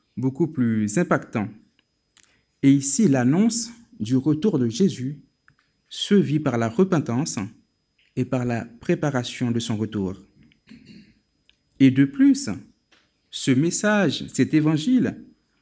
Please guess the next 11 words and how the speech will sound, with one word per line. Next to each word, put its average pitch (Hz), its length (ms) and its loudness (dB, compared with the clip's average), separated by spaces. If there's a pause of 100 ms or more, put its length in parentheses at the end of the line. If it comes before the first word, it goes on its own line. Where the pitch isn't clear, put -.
(140)
est 147 120 6
beaucoup 165 360 4
trop 233 360 2
important 180 480 2
pour 160 220 0
être 139 160 -2
confiné 214 640 0
à 127 80 0
un 123 80 2
seul 127 280 -2
peuple, 180 460 2